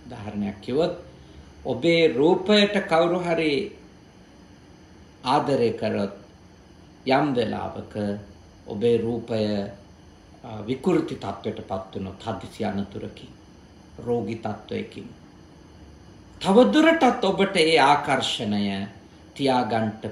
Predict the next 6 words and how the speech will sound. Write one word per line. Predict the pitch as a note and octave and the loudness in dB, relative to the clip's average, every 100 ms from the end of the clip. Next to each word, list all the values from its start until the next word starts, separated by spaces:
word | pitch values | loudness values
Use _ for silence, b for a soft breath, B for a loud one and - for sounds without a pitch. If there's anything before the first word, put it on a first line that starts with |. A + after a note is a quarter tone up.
| - | -6
පුළුවන් | D3 C#3+ C#3 C3 B2+ A#2 A2 | -4 -2 0 0 0 -4 -4
වේවිද | D3 F#3+ G3 E3+ C3+ | 2 6 6 4 -2
කියලා | - A#2 G#2+ G2+ G2+ G#2 - B B B - | -4 -2 -2 -2 -2 -4 -8 B B B -12
ඔබට | A2+ G#2 | -10 -8
හිතන්න | A#2+ A#2+ - G2 | -8 -10 -8 -8
වෙනවා. | F#2+ - - | -6 -10 -12